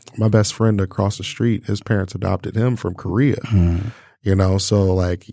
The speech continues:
Speaker 1: you know, you, you having the aspect of knowing, like, knowing your parents and who they are, like, he didn't know his parents at all,
Speaker 2: Mm.
Speaker 1: you know? So he always had, like, this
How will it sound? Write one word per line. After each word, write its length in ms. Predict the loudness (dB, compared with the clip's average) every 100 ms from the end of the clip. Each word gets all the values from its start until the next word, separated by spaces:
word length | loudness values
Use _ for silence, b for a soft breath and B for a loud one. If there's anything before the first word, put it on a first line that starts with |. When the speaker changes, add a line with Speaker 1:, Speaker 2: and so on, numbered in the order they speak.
| -2
Speaker 1:
you 140 | 2
know, 160 | 2 2
you, 360 | 2 2 2
you 180 | 2 2
having 440 | 4 4 2 0 0
the 360 | -2 -4 -8 B B B B
aspect 500 | 0 0 2 -2 -2
of 100 | -4
knowing, 380 | 0 2 2 0
like, 180 | -6 -4
knowing 300 | 2 4 4
your 100 | 2
parents 380 | 0 2 0 -2
and 120 | -2
who 100 | 0
they 160 | 0 2
are, 420 | 4 4 4 0
like, 300 | -2 -4 -8
he 320 | -20 -6 -2
didn't 240 | -2 -2
know 200 | 0 2
his 180 | 2 0
parents 400 | -2 -6 -6 -6
at 60 | 0
all, 400 | 2 2 0 -4
Speaker 2:
Mm. 380 | -6 -4 -4 -6 -2
Speaker 1:
you 100 | 0
know? 220 | 2 2
So 160 | 0 0
he 100 | 2
always 480 | 4 4 4 2 2
had, 300 | 2 2 2
like, 280 | -2 -4
this 180 | -8 -10